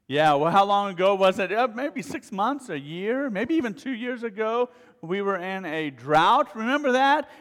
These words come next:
And we were praying for rain. Be careful what you pray for, <laughs> because you might get it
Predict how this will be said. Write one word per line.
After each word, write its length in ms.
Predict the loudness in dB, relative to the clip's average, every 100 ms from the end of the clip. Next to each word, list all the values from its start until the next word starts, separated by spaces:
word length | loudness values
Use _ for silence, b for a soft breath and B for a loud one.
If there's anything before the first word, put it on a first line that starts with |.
| B
And 140 | -2
we 120 | 2
were 120 | 4 2
praying 640 | 0 0 0 0 -2 -4
for 220 | 0 2
rain. 720 | 4 2 0 -2 -6 -12 -20 _ _ _ _ _ _ _ _ _ _ _ _ -18
Be 100 | -12
careful 280 | -10 -10 -10
what 120 | -12
you 100 | -12
pray 220 | -14 -14
for, 340 | _ -18 -18 -20 _ _ _ _ _ _ _ _ _ _ _
<laughs> 1040 | _ _ _ _ _ _ _ _ _ _ _
because 260 | -18 -14
you 80 | -10
might 240 | -8 -8 -8
get 160 | -10
it 220 | -10 -18